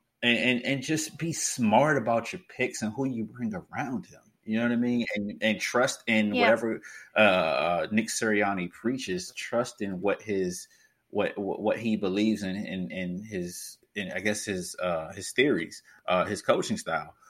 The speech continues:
Speaker 1: Like, if you, if he's a coach that's gonna run the ball, all right, what you gonna bring in? You bring in offensive linemen. You bring in running backs. You know what I mean? If you, if he's gonna be pass heavy, you bring in weapons for him to throw to. You know what I mean? It's just,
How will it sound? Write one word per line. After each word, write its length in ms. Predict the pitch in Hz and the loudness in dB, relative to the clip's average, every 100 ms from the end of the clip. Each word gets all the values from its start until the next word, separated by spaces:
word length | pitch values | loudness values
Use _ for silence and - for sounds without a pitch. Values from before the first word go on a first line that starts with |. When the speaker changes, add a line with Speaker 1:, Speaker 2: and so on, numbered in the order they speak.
| - - | -14 0
Speaker 1:
Like, 220 | 101 - | 0 2
if 240 | 98 92 - | -2 -4 -2
you, 560 | 110 131 123 120 117 - _ _ _ _ _ _ | 0 2 2 2 0 -8 _ _ _ _ _ _
if 140 | - - | -6 0
he's 180 | 151 | 0
a 60 | 147 | 0
coach 260 | - 127 120 | 0 0 0
that's 120 | 120 | -2
gonna 200 | 123 113 | 0 0
run 140 | 117 | 0
the 60 | 120 | 0
ball, 380 | 110 123 127 123 _ _ - | 0 0 -2 -10 _ _ 2
all 100 | 120 | 4
right, 160 | 113 113 | 6 4
what 180 | 123 | -2
you 80 | - | -4
gonna 140 | 120 113 | -4 -2
bring 220 | 117 113 | 0 -2
in? 80 | 107 | -2
You 60 | |
bring 200 | 107 131 | -2 -2
in 80 | 120 | 0
offensive 440 | 120 113 120 - | -2 -2 -6 -8
linemen. 480 | 90 98 98 76 71 - - - | -8 -2 -2 -4 -12 -20 -20 -6
You 100 | 110 | -4
bring 220 | 117 123 | 0 2
in 160 | 123 107 | 2 2
running 260 | 104 98 | 2 0
backs. 360 | 87 78 - - _ | -4 -8 -10 -16 _
You 80 | 104 | 2
know 60 | 110 | 4
what 100 | 113 | 6
I 20 | |
mean? 360 | 113 113 110 110 - - | 4 4 2 -2 -10 -2
If 160 | 101 | 0
you, 120 | 107 123 | 2 2
if 220 | 113 113 | 2 0
he's 180 | 127 120 | -2 0
gonna 180 | 117 | 0
be 140 | 117 110 | 0 -2
pass 400 | - 117 117 - | 4 6 6 4
heavy, 360 | 131 123 123 123 | 2 2 -2 -4
you 120 | 143 | -4
bring 260 | - 147 139 | 0 0 2
in 80 | 131 | 0
weapons 320 | 131 131 123 | 0 -2 -6
for 80 | 127 | -4
him 120 | 127 | -4
to 60 | 117 | -4
throw 300 | - 117 120 | -4 -6 -6
to. 240 | - 73 - - | -10 -16 -16 -6
You 100 | 120 | -2
know 60 | |
what 60 | 123 | 0
I 20 | |
mean? 220 | 123 123 - | 0 -2 -4
It's 200 | 127 120 | -6 -4
just, 360 | 131 123 123 | 0 0 -2